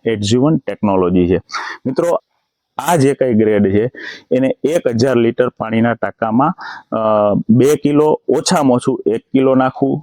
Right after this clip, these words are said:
સાથે સાથે મિત્રો, એમની અંદર આઈ સી એલ નું જે સિલેક્ટ બાર ટકા ઈ ડી ટી એ ઝિંક આવે છે એ બસો પચાસ ગ્રામથી લઈને પાંચસો ગ્રામ સુધી નાખી શકો.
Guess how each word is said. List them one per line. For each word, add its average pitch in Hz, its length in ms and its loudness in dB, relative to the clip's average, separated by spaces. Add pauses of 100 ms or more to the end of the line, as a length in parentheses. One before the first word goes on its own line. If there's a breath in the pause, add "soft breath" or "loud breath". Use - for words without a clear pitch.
સાથે 160 360 -4
સાથે 180 340 0
મિત્રો, 160 460 0 (140)
એમની 139 260 2
અંદર 135 220 4
આઈ 110 140 0
સી 135 200 -4
એલ 139 100 2
નું 135 180 4
જે 135 120 4
સિલેક્ટ 131 460 -2
બાર 113 300 0
ટકા 127 300 -4
ઈ 113 120 2
ડી 123 140 4
ટી 127 220 0
એ 127 100 2 (380 loud breath)
ઝિંક 131 440 0
આવે 113 240 2
છે 110 140 0
એ 131 360 2
બસો 120 340 2
પચાસ 139 440 -4
ગ્રામથી 139 380 -2
લઈને 135 280 2
પાંચસો 104 300 -4
ગ્રામ 135 220 0
સુધી 135 240 0
નાખી 127 320 2
શકો. 123 360 -2